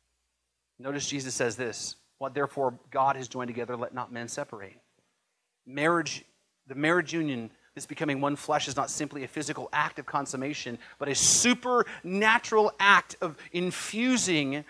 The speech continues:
two separate identities into one. It is meant by God to endure a lifetime.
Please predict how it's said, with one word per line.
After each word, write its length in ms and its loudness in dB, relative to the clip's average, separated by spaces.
two 380 2
separate 500 6
identities 640 0
into 320 -4
one. 420 4
It 120 -4
is 140 -4
meant 440 -2
by 360 8
God 440 6
to 120 -6
endure 640 0
a 40 -4
lifetime. 640 -8